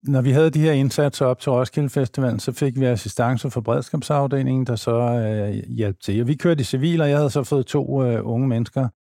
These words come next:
dygtige unge betjente fra beredskabsafdelingen med ud at køre. Og, øh, som sagt var jeg jo ikke selv sådan rigtig, øh, så kendt med Uropatrulens arbejde, fordi jeg havde lavet det andet til at starte med. Men jeg kører ud på Nørrebro og kigger.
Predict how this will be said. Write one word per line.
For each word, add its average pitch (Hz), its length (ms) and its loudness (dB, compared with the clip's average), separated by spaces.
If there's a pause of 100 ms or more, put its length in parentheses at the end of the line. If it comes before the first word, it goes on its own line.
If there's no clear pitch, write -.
(140)
dygtige 131 300 2
unge 127 160 2
betjente 123 420 -2
fra 127 120 -4
beredskabsafdelingen 113 1000 -2
med 123 120 0
ud 120 140 0
at - 60 -6
køre. 147 360 0 (200)
Og, 107 480 2
øh, 101 140 0 (220)
som 117 180 0
sagt 139 280 2
var 147 100 4
jeg 127 80 4
jo 123 100 4
ikke 147 160 0
selv 151 220 2
sådan 147 240 2
rigtig, 143 520 2
øh, 120 500 2
så 110 160 -6
kendt - 300 -2
med 127 280 2
Uropatrulens 127 680 -2
arbejde, 120 320 2
fordi 120 180 -2
jeg 120 100 2
havde 113 120 2
lavet 120 200 2
det 127 80 0
andet 113 320 0
til - 100 -6
at 113 120 -4
starte 117 400 0
med. 131 140 2
Men 120 300 2
jeg 156 140 2
kører 165 280 4
ud 156 120 2
på 165 160 0
Nørrebro 131 400 2
og 127 100 -6
kigger. 147 380 -2